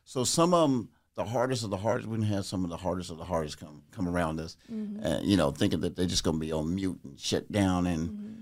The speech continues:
Speaker 1: We just make 'em feel comfortable. You remain approachable. Let them know, regardless of what you're going through, what you've gone through, I'm not gonna be judgmental.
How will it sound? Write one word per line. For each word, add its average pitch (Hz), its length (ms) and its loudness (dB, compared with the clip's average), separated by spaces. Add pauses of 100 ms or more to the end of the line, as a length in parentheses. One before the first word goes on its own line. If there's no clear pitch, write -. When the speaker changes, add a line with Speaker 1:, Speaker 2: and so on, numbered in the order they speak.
(160)
Speaker 1:
We 160 120 -6
just 180 180 0
make 190 160 2
'em 196 80 2
feel 185 220 0
comfortable. 135 640 2
You 107 100 0
remain 135 320 2
approachable. 101 720 -4
Let 117 240 2
them 147 240 2
know, 151 360 2
regardless 160 580 2
of 135 140 0
what 143 220 0
you're 151 100 -4
going 131 260 -2
through, 139 120 -2
what 127 300 -2
you've 135 180 -4
gone 135 360 4
through, 113 240 -10
I'm 104 160 -2
not 110 180 0
gonna 110 140 -6
be 107 140 -14
judgmental. 95 800 -6